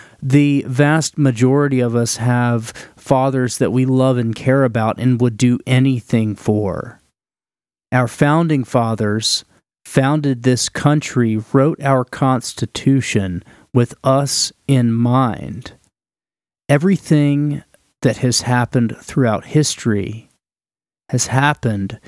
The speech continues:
because great men and the women beside them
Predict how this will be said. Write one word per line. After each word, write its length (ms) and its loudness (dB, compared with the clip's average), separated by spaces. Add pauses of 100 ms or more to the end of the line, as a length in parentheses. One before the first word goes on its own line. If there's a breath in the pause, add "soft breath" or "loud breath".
(340 loud breath)
because 420 0 (160)
great 480 2
men 640 0 (960)
and 160 2
the 100 2
women 540 2 (140)
beside 560 0
them 400 -12